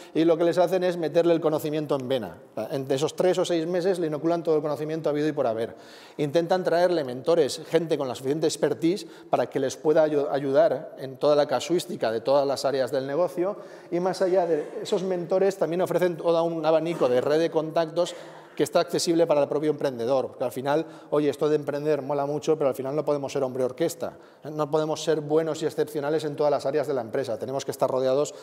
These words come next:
de gente competente y si son mejores que nosotros, mejor todavía. Con lo cual, siempre hace falta que alguien nos ponga en contacto con otros operadores y con otras personas que nos puedan aportar valor.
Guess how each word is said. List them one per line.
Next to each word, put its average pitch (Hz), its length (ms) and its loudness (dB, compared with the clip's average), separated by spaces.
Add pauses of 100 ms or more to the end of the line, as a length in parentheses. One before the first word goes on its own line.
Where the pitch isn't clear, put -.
(220)
de 147 160 0
gente 156 260 2
competente 151 680 0
y - 40 -8
si - 100 -6
son 151 160 -2
mejores 151 340 0
que 147 120 -4
nosotros, 139 420 -4
mejor 123 360 -4
todavía. 101 500 -6 (300)
Con 139 120 -2
lo 131 100 -2
cual, 156 280 0 (580)
siempre 185 360 2
hace 170 180 0
falta 175 320 2
que 180 160 4
alguien 170 200 2
nos 156 140 -2
ponga 165 240 0
en 156 80 -2
contacto 151 460 -2
con 147 100 0
otros 147 220 -2
operadores 147 400 0
y 156 40 -6
con 139 100 -4
otras 131 200 -4
personas 135 380 -4
que 160 60 -6
nos 120 120 -6
puedan 123 180 -2
aportar 110 400 -2
valor. 90 280 -6